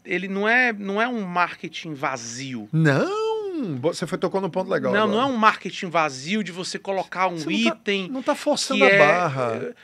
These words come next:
Speaker 1: não é um marketing que você faz assim, "Pô, não, porque esse aqui tem uma piscina assim, tem um negócio assado", é, é, não é,
Speaker 2: Não,
Speaker 1: não
Speaker 2: não é,
Speaker 1: é,
Speaker 2: não é
Speaker 1: não é,
Speaker 2: fake,
Speaker 1: não,
Speaker 2: não.
Speaker 1: não é, não, não é que seja fake. Não é, não é maquiagem.
Speaker 2: É.
Speaker 1: É uma,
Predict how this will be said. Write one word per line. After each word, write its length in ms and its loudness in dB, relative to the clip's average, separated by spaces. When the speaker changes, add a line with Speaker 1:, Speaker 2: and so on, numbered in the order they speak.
Speaker 1:
não 120 2
é 40 4
um 80 2
marketing 460 2
que 100 -8
você 300 -2
faz 460 4
assim, 400 -6
"Pô, 140 -6
não, 120 -6
porque 160 -8
esse 140 -8
aqui 160 -8
tem 120 -6
uma 120 -2
piscina 400 -6
assim, 420 -2
tem 100 -2
um 100 0
negócio 360 0
assado", 600 4
é, 400 -2
é, 460 -18
não 600 2
é, 160 12
Speaker 2:
Não, 60 4
Speaker 1:
não 80 6
Speaker 2:
não 80 10
é, 120 10
Speaker 1:
é, 40 10
Speaker 2:
não 60 10
é 40 10
Speaker 1:
não 120 6
é, 100 8
Speaker 2:
fake, 80 2
Speaker 1:
não, 100 6
Speaker 2:
não. 260 8
Speaker 1:
não 80 6
é, 280 8
não, 260 0
não 160 0
é 120 6
que 80 -4
seja 200 2
fake. 300 0
Não 420 4
é, 500 6
não 300 2
é 60 6
maquiagem. 760 6
Speaker 2:
É. 280 -4
Speaker 1:
É 40 10
uma, 240 2